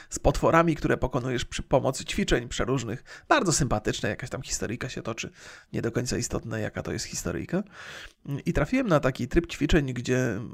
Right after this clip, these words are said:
e, obciążane były mięśnie brzucha, musiałem koniecznie uzyskać poziom B, żeby przejść dalej. I było pięć ćwiczeń skupionych na mięśnia-, na mięśniach brzucha, część takich, takich trochę opartych na, na,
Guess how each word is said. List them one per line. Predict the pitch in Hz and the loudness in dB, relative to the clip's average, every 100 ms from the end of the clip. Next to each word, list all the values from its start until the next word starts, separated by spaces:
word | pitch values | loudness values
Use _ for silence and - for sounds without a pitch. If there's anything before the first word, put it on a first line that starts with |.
| 123 - | -8 -6
e, | - | -6
obciążane | - 165 147 156 147 | 0 2 6 6 6
były | 135 131 | 4 4
mięśnie | 139 139 131 | 2 0 -2
brzucha, | 120 190 185 | 4 6 6
musiałem | 135 143 127 | 2 2 0
koniecznie | 131 127 151 - | 0 -2 -2 -2
uzyskać | 117 123 - 127 | -4 -2 -2 -2
poziom | - 135 135 127 | 2 2 2 2
B, | 123 113 - - - | 0 -2 -4 -12 -2
żeby | 135 127 | 2 4
przejść | 120 127 120 | 4 4 2
dalej. | 90 82 - 175 - - - - - - - - - - - _ - | 0 0 -2 -4 -6 -18 -16 -14 -14 -14 -16 -18 -18 -20 -20 _ 4
I | 147 | 8
było | 135 147 | 10 10
pięć | 170 233 220 | 10 4 4
ćwiczeń | - - 156 104 | -2 0 4 4
skupionych | 95 143 143 139 | 2 2 2 2
na | 127 | 2
mięśnia-, | 135 139 - 120 123 | 2 2 2 0 0
na | 120 120 | 2 2
mięśniach | 131 131 117 | 2 0 -2
brzucha, | 110 147 165 160 | 2 4 6 6
część | - 143 143 | 6 6 4
takich, | 139 123 123 - - - | 0 0 -2 -2 -6 -4
takich | - - 139 | -4 -2 -4
trochę | - - - 117 | 0 0 4 2
opartych | 101 123 127 - 123 | 4 2 0 -2 -2
na, | 127 107 107 | 0 0 0
na, | 107 113 104 117 | -2 -4 -4 -6